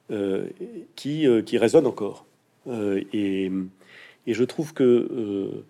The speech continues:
comprendre que, euh, lorsque vous êtes dans des, dans des jobs qui sont très prenants et, et vous avez autour de vous beaucoup de gens qui, euh, ont des avis souvent très tranchés,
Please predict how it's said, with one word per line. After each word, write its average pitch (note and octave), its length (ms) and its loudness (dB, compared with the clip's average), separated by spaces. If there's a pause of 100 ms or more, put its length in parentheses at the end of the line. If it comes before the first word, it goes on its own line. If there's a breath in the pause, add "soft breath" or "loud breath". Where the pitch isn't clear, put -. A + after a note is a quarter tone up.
(500 soft breath)
comprendre D3+ 600 4
que, - 140 -4
euh, G#2+ 580 2 (140)
lorsque - 280 -4
vous A2+ 160 2
êtes A#2+ 120 4
dans A2 140 2
des, G2+ 460 -2 (140)
dans G2 100 -4
des G2 160 -4
jobs A2 260 6
qui - 100 -18
sont F#2 260 -4
très - 180 -8
prenants C3 460 4
et, G2 200 -2 (640 soft breath)
et G#2 80 -4
vous G2+ 140 -2
avez A2 140 2
autour G#2+ 280 0
de A2 80 0
vous A2+ 160 -2
beaucoup A2+ 240 -6
de G#2+ 40 -10
gens A#2+ 180 6
qui, G#2 240 -2
euh, G2 200 2 (340 soft breath)
ont G2+ 80 -6
des G#2+ 200 2
avis C3 500 2
souvent A#2 300 0
très C3 160 2
tranchés, B2+ 520 2